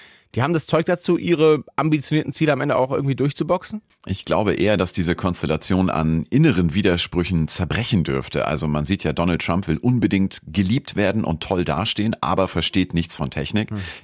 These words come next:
Speaker 2: Elon Musk will genau dasselbe, hat aber vor allem ein kommerzielles Interesse am Erfolg von SpaceX und übertreibt regelmäßig maßlos, was die Technikerinnen und Techniker von SpaceX in welcher Zeit eigentlich leisten können. Und Isaacman ist ein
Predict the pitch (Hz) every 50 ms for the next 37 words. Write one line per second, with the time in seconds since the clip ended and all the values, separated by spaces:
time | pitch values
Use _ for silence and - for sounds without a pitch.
0 | _ - 101 107 104 98 104 135 - - - 110 110 87 92 87 107 160 175 110
1 | 87 - - 82 92 117 95 80 87 107 - - - - 107 - - 82 90 85
2 | - - 60 85 87 64 73 76 - - - 127 123 95 85 - - 82 80 78
3 | - - 76 - - 80 80 - 78 - 76 73 - 71 - - 80 78 78 -
4 | - 71 67 - - 76 76 92 - - - 113 - - - - - - - -
5 | _ - 120 - - 117 98 92 87 - - 92 110 135 - - 82 82 101 117
6 | 98 107 92 87 87 85 80 - 82 - - - - 73 78 82 110 151 - -
7 | - 76 67 - - 95 123 - - 101 87 - 104 98 90 82 - 80 82 78
8 | 73 71 71 - 82 78 85 82 - 82 73 - - 76 - - - 82 85 -
9 | - 82 - - 87 82 76 76 82 107 120 - 90 - - - 87 85 90 95
10 | - - 82 87 90 90 67 73 - 76 69 78 113 - - 82 71 - - 67
11 | 76 104 - - - - - - - - - - - 104 104 104 - - - -
12 | 78 123 143 156 147 - 127 113 - - - - - 85 92 92 87